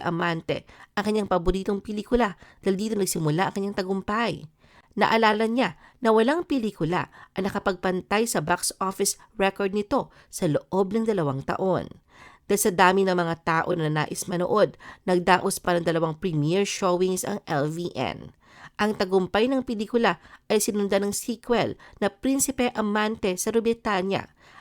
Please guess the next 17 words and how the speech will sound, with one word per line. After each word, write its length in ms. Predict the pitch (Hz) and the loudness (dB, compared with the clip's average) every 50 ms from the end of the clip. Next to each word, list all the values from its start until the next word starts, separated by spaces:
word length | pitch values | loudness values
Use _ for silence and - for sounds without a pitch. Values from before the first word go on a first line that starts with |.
| _ - | _ -4
at 80 | 185 - | -4 -2
isa 160 | - 202 214 | -2 -2 -2
pang 180 | - - 175 165 | -2 -2 -2 -2
Sword 460 | 156 - - - 180 185 185 180 - | -2 -2 0 2 2 4 4 2 2
and 160 | - 160 165 | 0 -4 -4
Sandal 480 | - - - 165 156 151 160 175 180 180 | -4 -2 -2 -2 0 0 0 0 -2 -2
films. 640 | - - 220 208 131 - - - - - - - _ _ _ - - - - | -2 -2 0 0 0 -2 -4 -8 -10 -10 -10 -12 _ _ _ -20 -20 -18 -10
Mas 220 | - 190 180 - 208 | -6 -4 -2 2 4
lalo 240 | 196 196 196 202 | 4 4 4 2
pa 80 | - 208 | 0 -2
siyang 240 | - - 190 175 175 - - - - 190 | -2 0 0 0 -2 -4 -10 -10 -8 -4
naging 240 | 175 202 202 190 | -2 -2 -2 -2
tanyag 320 | - 185 170 170 185 175 170 | -2 -4 -2 0 0 0 0
sa 80 | - | -2
showbiz 500 | 180 175 - - 190 185 180 185 180 - - - | -4 -4 -2 0 2 4 4 2 2 0 -2 -2
industry 640 | 208 208 202 208 208 - - - 220 196 - - 147 _ - - - - - | -2 0 0 0 0 -2 -2 -2 -4 -4 -4 -6 -10 _ -20 -20 -16 -10 -8
nang 80 | 202 | -6